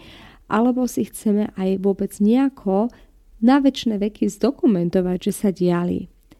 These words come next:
Predstavte si, že by ste tieto všetky dáta z ničoho nič zrazu stratili.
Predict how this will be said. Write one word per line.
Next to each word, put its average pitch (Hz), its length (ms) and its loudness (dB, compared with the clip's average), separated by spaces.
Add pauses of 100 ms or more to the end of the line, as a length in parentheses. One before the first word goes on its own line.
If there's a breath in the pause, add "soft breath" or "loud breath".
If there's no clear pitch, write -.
(140)
Predstavte 196 640 -2
si, 339 240 2
že 247 80 0
by 180 140 0
ste - 240 -6
tieto 180 260 -4
všetky - 480 -4
dáta 185 460 -4 (240 loud breath)
z - 80 -2
ničoho 269 420 2
nič 185 320 0
zrazu 180 240 -2
stratili. 180 680 0